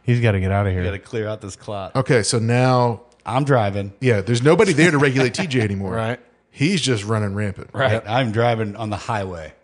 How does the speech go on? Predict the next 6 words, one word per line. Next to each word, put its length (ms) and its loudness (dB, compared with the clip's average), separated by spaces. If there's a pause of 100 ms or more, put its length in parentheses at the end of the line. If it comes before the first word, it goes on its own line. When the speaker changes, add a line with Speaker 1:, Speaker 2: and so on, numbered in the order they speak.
(160)
Speaker 2:
after 280 -12
forty 380 -10
beers. 400 -12
Speaker 1:
Right. 240 -4 (100)
Speaker 3:
Okay. 300 0 (420)
Now, 480 2